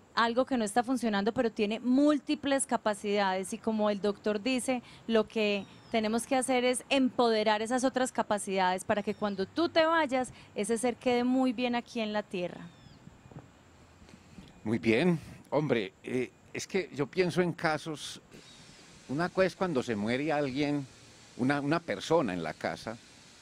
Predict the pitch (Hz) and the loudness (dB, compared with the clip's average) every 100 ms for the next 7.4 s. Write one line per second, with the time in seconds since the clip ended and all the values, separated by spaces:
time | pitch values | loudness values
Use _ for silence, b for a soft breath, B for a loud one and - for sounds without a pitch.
0 | - - - - B B B B B - | -20 -20 -20 -20 B B B B B -4
1 | 113 101 98 120 120 147 156 - 170 160 | -2 0 2 2 2 -2 -2 -2 -2 0
2 | 139 127 113 107 101 - 104 113 139 165 | 2 4 2 0 -4 -8 -4 -2 0 0
3 | 160 - 160 151 147 135 117 104 95 120 | -2 0 2 2 2 0 0 -4 0 2
4 | 110 123 143 113 110 - 151 - - 101 | 2 2 2 0 -2 -6 -10 -12 -20 -18
5 | - 101 120 135 151 143 113 98 160 139 | -6 -2 -2 -2 -2 -2 0 2 0 -2
6 | - - 104 - 151 156 123 143 92 - | -10 -8 -6 0 2 2 0 0 -2 -2
7 | 113 104 131 | -6 -6 -12